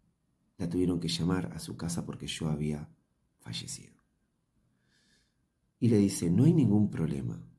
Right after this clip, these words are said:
Esto es normal entre los humanos. No cargues con esa culpa". Como verán, por lo menos lo que me pasa a mí en muchas de mis sesiones,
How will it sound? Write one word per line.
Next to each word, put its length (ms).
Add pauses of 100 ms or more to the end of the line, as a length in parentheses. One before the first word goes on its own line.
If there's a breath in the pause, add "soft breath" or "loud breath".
(340)
Esto 280
es 80
normal 360
entre 320
los 260
humanos. 460 (1040)
No 160
cargues 300
con 180
esa 240
culpa". 320 (380)
Como 220
verán, 320 (720)
por 100
lo 60
menos 200
lo 80
que 80
me 100
pasa 260
a 20
mí 200
en 60
muchas 340
de 60
mis 140
sesiones, 560